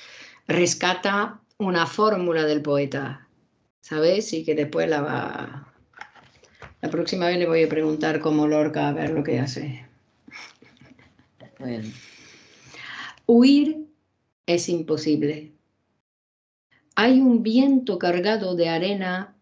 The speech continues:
Speaker 1: que ruge desde el principio de los tiempos. Una música antigua que gotea como lluvia, agitando el barro, y suena como el único ruido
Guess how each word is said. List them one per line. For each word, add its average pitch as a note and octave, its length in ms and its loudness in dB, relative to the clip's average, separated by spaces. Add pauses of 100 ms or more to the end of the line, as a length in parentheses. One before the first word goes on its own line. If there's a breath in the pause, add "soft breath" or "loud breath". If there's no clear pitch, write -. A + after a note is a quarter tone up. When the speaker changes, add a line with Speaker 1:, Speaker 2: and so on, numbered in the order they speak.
(100)
Speaker 1:
que E3+ 200 4
ruge F#3 500 -2
desde D#3+ 220 0
el D#3 140 0
principio E3 600 0
de D#3+ 100 4
los D#3 160 -2
tiempos. D#3 760 -6 (840)
Una G3+ 200 2
música A#3 540 2
antigua E3+ 840 0
que E3+ 160 2
gotea E3+ 600 4
como E3 320 2
lluvia, E3+ 680 0 (360 loud breath)
agitando B3 640 6
el G3+ 160 4
barro, F3 640 -2 (260)
y D#3 80 -2
suena F#3 560 -2
como D#3+ 260 4
el E3 160 4
único F3+ 460 0
ruido G#3 560 0